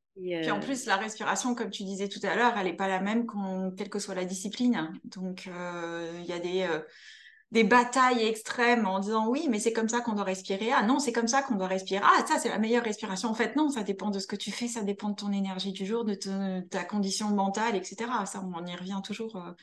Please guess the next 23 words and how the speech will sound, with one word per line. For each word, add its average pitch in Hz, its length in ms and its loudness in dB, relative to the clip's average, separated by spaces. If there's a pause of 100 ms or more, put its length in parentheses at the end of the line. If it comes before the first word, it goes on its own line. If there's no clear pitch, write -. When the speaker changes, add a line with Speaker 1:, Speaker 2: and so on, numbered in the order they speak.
(120)
Speaker 1:
Ouais. 220 140 -4 (540)
Speaker 2:
de 190 60 -4
Speaker 1:
Ce 185 100 -2
qui 233 120 4
veut 247 120 8
pas 247 140 6
dire 262 260 4
creuser 240 440 4
quelque 226 260 2
chose 208 220 0
jusqu'au 202 280 -4
bout. 359 220 6
Justement, 220 480 0
tu - 140 -8
le 185 80 0
creuses 208 240 -8
jusqu'au 190 360 -6
bout 262 360 6
Speaker 2:
Mhm. 240 100 2
Speaker 1:
et, 190 520 2
et, 175 80 4
euh, 165 320 0 (880)
d'observer 226 800 4